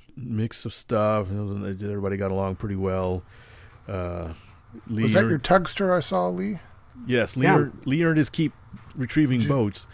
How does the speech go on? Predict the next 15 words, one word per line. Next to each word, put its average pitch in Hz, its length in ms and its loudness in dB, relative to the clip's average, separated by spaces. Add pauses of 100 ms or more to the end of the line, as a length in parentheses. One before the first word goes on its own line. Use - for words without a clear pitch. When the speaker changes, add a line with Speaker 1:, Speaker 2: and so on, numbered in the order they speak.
(180)
Speaker 2:
More 151 120 4
rescues? 175 520 0
All 190 100 -2
right. 226 420 -4 (180)
Speaker 3:
Four. 156 580 4 (720)
Speaker 1:
Was 101 100 -2
it 95 80 -8
four? 185 320 0 (880)
Speaker 3:
Yeah, 120 220 2 (180)
I - 60 -2
had 175 80 0
Speaker 1:
Wow. 208 100 -2
Speaker 3:
four 160 120 4
rescues. 139 500 0 (500)
Speaker 2:
Nice. 202 500 -10